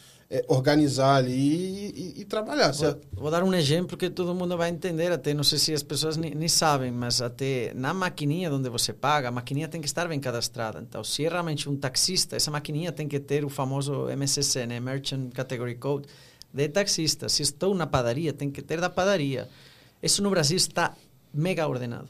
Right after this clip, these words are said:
Speaker 2: Se você pergunta às bandeiras, elas vão te falar. Acho que o Brasil, provavelmente, dentro do mundo, é o país onde isso está me-, mais certinho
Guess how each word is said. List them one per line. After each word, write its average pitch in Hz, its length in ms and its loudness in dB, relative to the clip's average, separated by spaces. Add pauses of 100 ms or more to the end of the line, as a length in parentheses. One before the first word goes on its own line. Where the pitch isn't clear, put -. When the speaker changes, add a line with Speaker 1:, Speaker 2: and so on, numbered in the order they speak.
(140)
Speaker 2:
Se - 120 -12
você 143 240 0
pergunta 170 380 0
às 143 60 0
bandeiras, 165 600 0
elas 151 200 -2
vão 165 100 0
te 147 120 -6
falar. 151 300 2
Acho 147 160 0
que - 80 -4
o 160 40 0
Brasil, 160 340 2
provavelmente, 160 400 -2
dentro 151 320 -4
do 151 100 -2
mundo, 156 300 0
é - 20 2
o 165 40 -2
país 160 320 0
onde 156 200 -4
isso 147 160 -2
está - 220 -2
me-, 165 240 -4
mais 160 200 0
certinho 170 500 -2